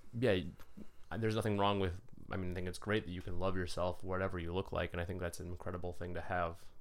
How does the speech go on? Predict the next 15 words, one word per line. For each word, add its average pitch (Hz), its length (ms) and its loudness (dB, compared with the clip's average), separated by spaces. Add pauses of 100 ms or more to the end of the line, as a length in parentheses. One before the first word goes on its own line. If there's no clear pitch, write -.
that 90 260 -2
a - 60 -2
lot 90 180 4
of - 40 -4
people 90 240 -6
don't. 98 320 2 (600)
But 101 420 2 (480)
some - 140 0
of 101 60 2
the 92 60 0
facts 92 340 2
and 92 80 -4
science 90 280 0
shows 101 240 2
that 90 180 -2